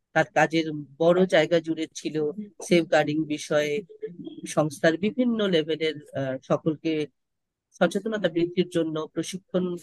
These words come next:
প্রদান করা এবং এই প্রশিক্ষণ প্রদান করার জন্য প্রয়োজনীয় উপকরণ তৈরি করা। তার একটি কাজের অন্যতম জায়গা আছে আমাদের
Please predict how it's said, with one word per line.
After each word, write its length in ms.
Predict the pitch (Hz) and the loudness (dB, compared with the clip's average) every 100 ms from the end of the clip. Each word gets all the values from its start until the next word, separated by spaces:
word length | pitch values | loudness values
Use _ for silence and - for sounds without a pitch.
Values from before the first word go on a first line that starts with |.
| _ | _
প্রদান 340 | 170 165 170 | 4 4 2
করা 340 | 175 170 175 196 _ _ _ _ _ | -2 -2 -2 -6 _ _ _ _ _
এবং 220 | 180 208 | 4 6
এই 80 | 233 | 6
প্রশিক্ষণ 480 | 233 233 269 - 233 | 4 0 0 -2 -2
প্রদান 340 | 196 196 190 | 2 2 0
করার 320 | 185 185 185 | 2 2 2
জন্য 280 | 180 180 180 | 2 -2 0
প্রয়োজনীয় 580 | 175 175 170 170 170 165 165 160 _ _ _ _ _ | 0 2 2 0 0 -2 -2 -6 _ _ _ _ _
উপকরণ 580 | 185 208 190 180 180 180 | 2 2 6 4 4 0
তৈরি 300 | 175 165 165 | 0 2 2
করা। 280 | 165 170 214 _ _ _ _ _ _ _ _ _ _ - | 2 0 -4 _ _ _ _ _ _ _ _ _ _ 2
তার 160 | 165 | 4
একটি 220 | 160 - | 4 -2
কাজের 400 | 175 160 156 165 | 2 2 4 -2
অন্যতম 540 | 147 180 185 185 180 175 | 2 4 4 2 0 0
জায়গা 380 | 170 147 151 160 | 2 2 2 0
আছে 440 | 151 - 160 151 - _ _ _ | 0 -2 -4 -4 -6 _ _ _
আমাদের 600 | 147 147 143 151 143 135 | -2 0 0 -2 -4 -8